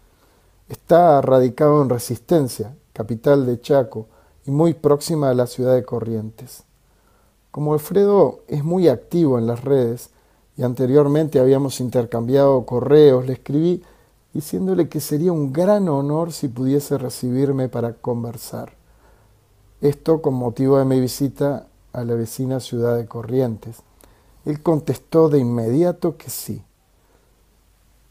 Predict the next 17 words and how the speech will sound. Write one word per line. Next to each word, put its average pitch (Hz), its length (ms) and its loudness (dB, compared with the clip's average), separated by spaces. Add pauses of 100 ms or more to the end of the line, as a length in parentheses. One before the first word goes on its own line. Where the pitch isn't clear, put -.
(520)
Se - 160 -6
aproximaba 160 760 0
la 135 320 4
fecha 151 320 -6
del 127 140 -4
congreso 135 680 -6
y 127 120 -8
no 143 260 -4
había 170 240 0
organizado 127 880 -6 (560)
una 151 180 -2
forma 160 380 4
de 139 60 4
realizar 123 540 2
efectivamente 131 1120 -4
esta 135 280 -4
visita 120 600 -6